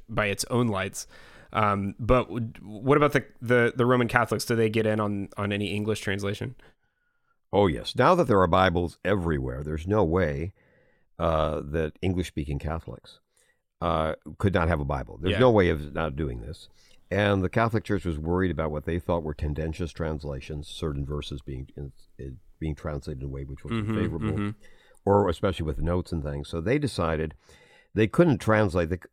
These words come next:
Speaker 2: you know, they couldn't legally worship in England, let alone translate the Bible or print it there. So a number of them went to France. And there in eastern France, you have Douai and Reims. Uh, it looks like Reims, I guess, in English. I don't know
Speaker 1: Yeah.
Speaker 2: how it's pronounced, but it, it's called Reims in France. You know, it's, uh,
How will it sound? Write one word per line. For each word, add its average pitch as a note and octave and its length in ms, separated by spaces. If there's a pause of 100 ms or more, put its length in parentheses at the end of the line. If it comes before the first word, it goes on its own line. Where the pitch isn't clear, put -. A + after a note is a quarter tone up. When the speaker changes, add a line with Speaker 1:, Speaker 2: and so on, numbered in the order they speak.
Speaker 2:
you F2+ 160
know, F2+ 60
they F2 80
couldn't F#2 220
legally E2 260
worship B2 380
in C2 80
England, C2+ 280
let E2 80
alone D2 360
translate D2+ 480
the C2+ 60
Bible C#2+ 320
or C#2 40
print C3 240
it D2 100
there. B1+ 240 (640)
So B2+ 280
a A#2+ 60
number G3 260
of C#3 80
them G#2 140
went G2 180
to E2+ 80
France. - 600 (880)
And G2+ 420
there C3 260
in G2+ 220
eastern A2 280
France, F#2+ 280
you F2+ 60
have D#2 120
Douai E2+ 520 (180)
and - 160
Reims. F2+ 460 (340)
Uh, D#2+ 240
it F#2 100
looks A#2+ 200
like E2+ 120
Reims, D#2+ 360
I A#1+ 60
guess, A#1 180
in C#2 80
English. A#1+ 320
I G#2+ 60
don't - 20
know G#2 80
Speaker 1:
Yeah. D#2+ 60
Speaker 2:
how C#2 40
it's C2 100
pronounced, C2+ 260
but C#2 100
it, C#2+ 200
it's - 140
called D#2 240
Reims C#2 340
in C2 120
France. A#1+ 360
You C2 80
know, A#1 100
it's, B1 160
uh, A#1+ 140